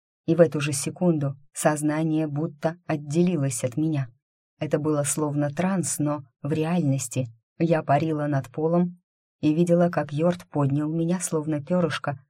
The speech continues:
и понёс моё тело к кровати. Шорох ткани, это меня аккуратно уложили на постель. Залечили порез ладони исцеляющим заклинанием и заботливо укрыли одеялом, причём по самый подбородок.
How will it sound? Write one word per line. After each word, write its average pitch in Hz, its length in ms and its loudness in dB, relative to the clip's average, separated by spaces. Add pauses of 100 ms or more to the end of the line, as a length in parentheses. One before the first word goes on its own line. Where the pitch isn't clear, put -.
(160)
и 156 80 -2
понёс 170 360 0
моё 190 240 -2
тело 165 340 -2
к 175 80 -18
кровати. 143 600 -2 (440)
Шорох - 400 0
ткани, 175 560 0 (260)
это 165 160 0
меня 156 320 0
аккуратно 156 480 -2
уложили 156 420 -2
на 151 140 -2
постель. 156 540 -6 (580)
Залечили 170 560 0
порез 160 420 2
ладони 156 640 2
исцеляющим 156 720 0
заклинанием 170 920 0
и 160 80 -2
заботливо 175 580 0
укрыли 151 560 -4
одеялом, 143 760 -2 (220)
причём 143 460 -2
по 143 120 -4
самый 147 400 0
подбородок. 139 720 -2